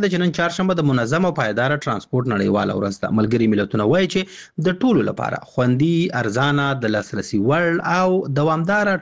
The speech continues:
ترانسپورت نه یوازې په اقتصادي وده کې مرسته کوي، بلکې د هیوادونو ترمنځ نړیواله همکاري ساختاري او سوداګري هم پیاوړې کوي.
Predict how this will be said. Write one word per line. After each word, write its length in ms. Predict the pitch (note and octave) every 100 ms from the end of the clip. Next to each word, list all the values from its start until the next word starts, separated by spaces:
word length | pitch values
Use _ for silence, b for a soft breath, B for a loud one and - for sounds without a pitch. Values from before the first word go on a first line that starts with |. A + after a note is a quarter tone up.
| -
ترانسپورت 500 | B2 - D3+ C3+ E3+
نه 80 | E3+
یوازې 460 | C3 C3 D#3+ D#3+
په 80 | C3+
اقتصادي 420 | - - A#2+ C3
وده 180 | A#2+ A2+
کې 160 | A2 G#2
مرسته 280 | G#2+ - A2
کوي، 180 | C3+ G3
بلکې 640 | A3 G#3+ G#3 - - - F3
د 120 | F#3+
هیوادونو 420 | G3+ G3+ G#3 A#3 C#3+
ترمنځ 340 | C3+ D#3 F3+ D3
نړیواله 340 | A2+ B2 B2+ G#2+
همکاري 180 | G2+ G2
ساختاري 180 | A2 F3
او 80 |
سوداګري 520 | F3+ C3 G#2+ G2 G#2 A2+
هم 220 | D#3 F3
پیاوړې 380 | - A2 G#2+ G2 G2+
کوي. 200 | -